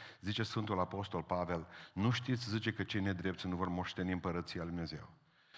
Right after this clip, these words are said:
Nu știți că ei, curvarii, nu știți că sodomiții, nu știți că nedrepții, că nici lacomii, că nici hulitorii, că nici închinătorii la idoli nu vor moșteni împărăția lui Dumnezeu? Știți asta?” zice Pavel. Și toți Corintul zis, „Da, știam asta.”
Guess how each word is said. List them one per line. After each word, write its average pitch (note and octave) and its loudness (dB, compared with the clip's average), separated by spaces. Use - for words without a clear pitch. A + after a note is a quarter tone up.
Nu A#2+ 8
știți B2+ 4
că F#2+ 4
ei, G2+ 8
curvarii, F#2+ 6
nu F2+ 4
știți - 0
că A2+ 2
sodomiții, F#2+ 2
nu G2 4
știți A2 0
că G#2+ 4
nedrepții, F#2 4
că - -2
nici F#2+ 2
lacomii, G2 6
că G2+ 2
nici A2+ 6
hulitorii, G#2 6
că - -4
nici G2+ 0
închinătorii G#2 4
la F#2 4
idoli G2+ 4
nu A#2 8
vor A2+ 8
moșteni F#2 2
împărăția G2 2
lui G2+ 0
Dumnezeu? F#2+ 4
Știți F#2+ 2
asta?” E3 2
zice D#3 2
Pavel. F#2+ 2
Și - 0
toți E3 8
Corintul C3 4
zis, C3 0
„Da, - -2
știam F2 0
asta.” - -12